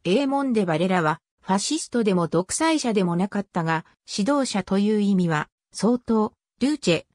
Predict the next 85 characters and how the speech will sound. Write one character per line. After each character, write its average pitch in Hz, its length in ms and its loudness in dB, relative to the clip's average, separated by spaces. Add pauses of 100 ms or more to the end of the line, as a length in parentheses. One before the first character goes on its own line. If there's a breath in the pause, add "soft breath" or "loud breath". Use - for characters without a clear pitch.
(120)
カ 196 180 0
ウ 277 80 0
デ 277 100 -2
ィ 262 100 0
ー - 20 -4
リ 220 80 0
ョ 214 80 0
と 202 120 0
い 220 40 0
っ 208 80 -6 (120)
た 208 220 0 (200 soft breath)
当 311 200 2
時 233 140 2
の 180 100 2
独 160 240 -4
裁 302 220 -2
者 233 160 -2
の 170 100 0
称 247 300 -2
号 269 180 0
に 247 140 0
似 233 120 -2
た 262 120 -2
も 254 100 0
の 254 120 2
に 202 120 2
し - 120 -8
た 214 120 0
の 190 120 2
で 160 120 0
は 147 100 -2
な 170 140 0
い 202 80 0
か 151 140 -8
と 143 240 -4 (240)
指 - 280 -4
摘 - 60 -10
さ 262 160 -4
れ 262 120 0
る 247 100 -2
こ 233 140 -6
と 240 120 -2
も 175 160 2
あ 170 40 0
っ 196 160 -6
た。 135 200 -6 (720)
歴 180 200 -2
史 - 180 -6
家 294 160 -4
の 294 140 -2
中 285 260 -2
に 208 140 2
は 170 180 0
古 269 160 -2
代 240 200 2
ア 185 80 2
イ 269 80 0
ル 285 100 -2
ラ 277 120 0
ン 262 80 0
ド 214 100 2
に 160 160 2
お 156 100 0
い 160 60 -2
て、 156 320 -4 (220)
テ 269 120 -4
ィ 285 60 0
ー 285 40 -4
シ 294 140 -6
ョ 285 40 -4
ク 220 140 0
は 170 140 2
小 - 180 -2
王 262 340 2
を 175 140 0
指 226 140 -2
し - 140 -8
て 175 100 0
お 160 100 0
り、 143 200 -6 (200)
タ 180 140 0
ネ 254 140 2
ス - 100 -8
ト 202 160 -2
は 175 220 2